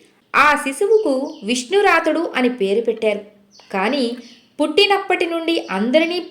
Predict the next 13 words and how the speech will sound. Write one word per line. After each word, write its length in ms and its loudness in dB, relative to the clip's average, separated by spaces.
పరీక్షించి 640 -2
చూసేవాడు 500 2
కాబట్టి 680 -4
అతనిని 500 0
అందరూ 540 0
పరీక్షిత్తు 840 0
అని 100 -4
పిలిచేవారు. 600 -2
అదే 320 4
పేరుతో 440 0
అతడు 280 2
ప్రసిద్ధి 600 -4
పొందాడు. 400 0